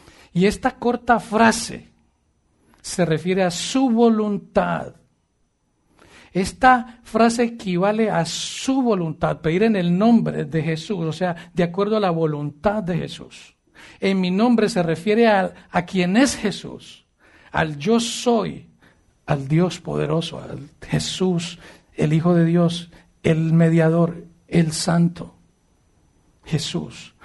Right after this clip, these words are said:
Orar en el nombre de Jesús no es una simple frase al final de nuestras oraciones, y todos la hacemos, y yo no estoy diciendo que eso esté mal, pero eso no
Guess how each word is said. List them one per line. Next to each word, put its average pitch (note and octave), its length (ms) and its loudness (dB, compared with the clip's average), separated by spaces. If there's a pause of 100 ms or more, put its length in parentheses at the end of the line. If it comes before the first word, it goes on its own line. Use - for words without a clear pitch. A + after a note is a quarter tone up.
(200)
Orar F#3+ 260 10
en C4+ 100 10
el A3+ 140 10
nombre A#3+ 260 12
de A3+ 80 10
Jesús G3 640 2
no G3+ 100 4
es G3+ 140 2
una G#3+ 260 4 (220)
simple A3 720 2
frase G3 720 2 (1120)
al E3 120 0
final E3 260 2
de F#3 80 2
nuestras E3+ 340 2
oraciones, E3 640 -2
y D3 120 -16
todos A#3 280 -2
la G3+ 60 2
hacemos, F3 480 -4
y D3 100 -6
yo D#3 120 0
no E3+ 60 4
estoy F3 140 -2
diciendo F3+ 220 0
que F#3 80 -2
eso F3 120 -4
esté F3+ 260 -2
mal, F3 360 -2 (880)
pero F#3 260 6
eso G#3+ 220 6
no G#3+ 540 8